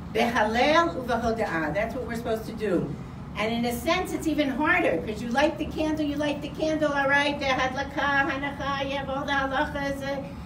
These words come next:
you know, and everything, you have to be careful, but, but to feel a real happiness, <coughs> right, to feel a real happiness. So I thought I'd talk a little bit about that, what each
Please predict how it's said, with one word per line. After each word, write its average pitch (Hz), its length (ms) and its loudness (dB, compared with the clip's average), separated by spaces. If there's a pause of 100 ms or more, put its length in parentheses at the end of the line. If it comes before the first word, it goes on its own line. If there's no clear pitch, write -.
(200)
you 254 60 -4
know, 262 60 0
and 269 100 -2
everything, 277 420 -2
you 277 100 -2
have 269 140 -2
to 311 60 -4
be 277 100 -6
careful, 285 400 0
but, 254 220 2 (420)
but 233 160 -2
to 254 100 2
feel 330 640 4
a 254 100 4
real 294 300 4
happiness, 269 720 -2
<coughs> - 80 -10 (880)
right, 214 260 -2
to - 60 -10 (100)
feel 285 200 0
a 285 60 -2
real 277 160 0
happiness. 302 460 -2
So 269 60 -2
I 226 100 0
thought 269 240 0
I'd 262 200 0 (260)
talk 294 220 2
a 269 40 -2
little 240 180 -2
bit 226 100 0
about 214 340 0
that, 208 120 -2
what 254 160 0
each 285 260 -4